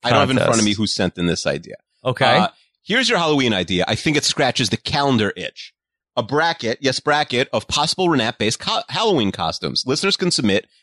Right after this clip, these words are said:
Speaker 1: and be as detailed, meta, and creative as possible. Bracket needs to determine the best,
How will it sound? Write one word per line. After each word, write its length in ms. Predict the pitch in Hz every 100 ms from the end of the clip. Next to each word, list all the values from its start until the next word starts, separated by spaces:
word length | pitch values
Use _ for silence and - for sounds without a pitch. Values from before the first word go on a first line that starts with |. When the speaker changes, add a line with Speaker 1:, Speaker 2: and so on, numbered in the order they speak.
| -
Speaker 1:
and 100 | 104
be 100 | 110
as 120 | 92
detailed, 360 | 139 - 160 127
meta, 160 | 107
and 140 | 101 -
creative 200 | 92 80
as 80 | -
possible. 420 | 147 - 143 - _ _
Bracket 220 | - 143 143
needs 140 | 117
to 80 | 107
determine 240 | - 123
the 80 | 95
best, 280 | 165 -